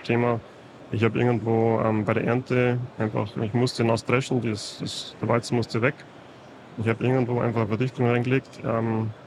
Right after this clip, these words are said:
dann fasse ich den Boden an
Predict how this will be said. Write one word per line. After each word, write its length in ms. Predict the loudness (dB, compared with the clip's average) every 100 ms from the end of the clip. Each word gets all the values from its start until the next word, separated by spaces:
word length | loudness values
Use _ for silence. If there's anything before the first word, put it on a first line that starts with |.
| -20 -20 -20 -20 -20 -20 -10 -2
dann 360 | 0 2 0 -4 -14 -20 -20 -20 -20 -20 -20 -20 -20 -20 -20 -20 -20 -20 -20 -20 -14
fasse 240 | -2 0 2
ich 60 |
den 100 | 0
Boden 260 | 0 0 0
an 200 | 0